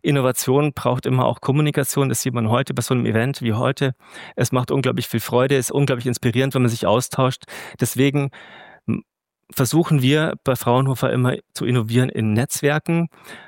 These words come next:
Wir haben es vorhin schon angesprochen. Ähm, das hier ist ein Netzwerk, das jetzt im Mai schon losgehen soll. Ein neues,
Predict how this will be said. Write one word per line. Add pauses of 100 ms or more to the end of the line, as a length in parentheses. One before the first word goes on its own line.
Wir
haben
es
vorhin
schon
angesprochen. (840)
Ähm,
das
hier
ist
ein
Netzwerk,
das
jetzt (280)
im
Mai
schon
losgehen
soll. (420)
Ein
neues,